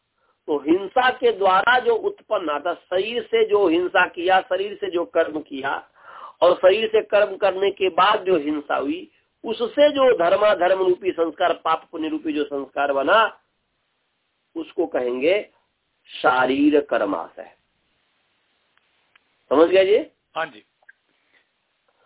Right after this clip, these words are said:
Speaker 1: तो कितने प्रकार के कर्माशय हो गए?
Speaker 2: चार अब तक।
Speaker 1: रागज, द्वेषज,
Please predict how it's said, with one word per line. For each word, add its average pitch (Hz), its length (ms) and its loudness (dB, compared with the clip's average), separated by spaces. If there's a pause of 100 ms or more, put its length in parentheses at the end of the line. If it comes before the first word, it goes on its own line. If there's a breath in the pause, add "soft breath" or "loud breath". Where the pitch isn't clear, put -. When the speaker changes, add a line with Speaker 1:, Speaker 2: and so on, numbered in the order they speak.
(260)
Speaker 1:
तो 202 220 6
कितने 214 400 -2
प्रकार 208 300 0
के 208 80 -4
कर्माशय 202 500 0
हो 196 80 0
गए? 240 320 2 (720)
Speaker 2:
चार 151 300 -4 (520)
अब 131 80 -12 (120)
तक। 120 120 -16
Speaker 1:
रागज, 123 1080 0 (880)
द्वेषज, 139 1000 2